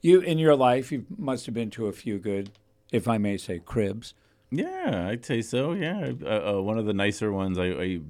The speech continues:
Speaker 2: used to visit my buddy, uh, Russell Peters, a comic who has a nice, used to have a nice place out there in Hollywood Hills. Very nice crib. My, um, ex-wife's brother has a spot up,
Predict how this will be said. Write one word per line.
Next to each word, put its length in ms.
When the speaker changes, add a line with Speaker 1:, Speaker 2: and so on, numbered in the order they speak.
Speaker 2:
used 200
to 60
visit 320
my 120
buddy, 420
uh, 100
Russell 320
Peters, 360
a 40
comic 380
who 100
has 240
a 320
nice, 420
used 180
to 40
have 120
a 20
nice 180
place 340
out 140
there 160
in 80
Hollywood 380
Hills. 320
Very 320
nice 260
crib. 380
My, 440
um, 640
ex-wife's 420
brother 340
has 180
a 80
spot 460
up, 320